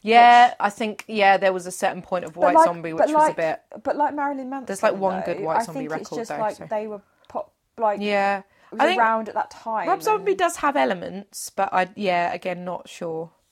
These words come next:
Speaker 1: Um,
Speaker 2: Pretty
Speaker 1: bands that are definitely nu metal.
Speaker 2: Mm-hmm.
Speaker 1: Spineshank.
Speaker 2: Ugh, gross, yeah.
Speaker 1: Coal Chamber.
Speaker 2: Gross, yeah.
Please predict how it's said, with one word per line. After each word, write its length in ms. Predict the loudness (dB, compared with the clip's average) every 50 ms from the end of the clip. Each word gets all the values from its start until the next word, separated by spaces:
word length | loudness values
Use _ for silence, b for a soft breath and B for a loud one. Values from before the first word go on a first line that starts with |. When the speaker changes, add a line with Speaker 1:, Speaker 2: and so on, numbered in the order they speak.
| _ _ 0
Speaker 1:
Um, 280 | 2 2 2 2 -2
Speaker 2:
Pretty 140 | -10 -14 -18 b b b b b b b b _ _ _ _ _ _ _
Speaker 1:
bands 320 | 2 2 2 2 0 0
that 120 | 0 0 0
are 80 | 0
definitely 880 | 2 2 2 2 2 -2 -8 -8 -6 -6 -6 -8 -8 -8 -10 -12 -16 _ _ _ _ _ -16 -14
nu 140 | -12 -12
metal. 340 | -10 -10 -10 -10 -12 -12 -14 -16 _ _ _ -20
Speaker 2:
Mm-hmm. 200 | -16 -16 -14 -16 -16 -18 _ _ _ _ _ _ _ _ _ _ _ _ _ _ _ -20
Speaker 1:
Spineshank. 720 | -4 -2 0 0 0 -2 -6 -10 -10 -10 -10 -12 -14 -18 -20 _ _ _ _ _ -20
Speaker 2:
Ugh, 80 | -20 -20 B B B _
gross, 400 | -12 -10 -8 -8 -8 -10 -12 -12
yeah. 220 | -8 -6 -6 -6 -8 _ _ _ _ _ _
Speaker 1:
Coal 240 | -8 -4 -2 -2 -2
Chamber. 520 | -2 -4 -6 -6 -6 -6 -8 -8 -8 -8 -10 _ -10
Speaker 2:
Gross, 420 | -8 -6 -6 -8 -10 -14 -16 -14
yeah. 200 | -10 -10 -10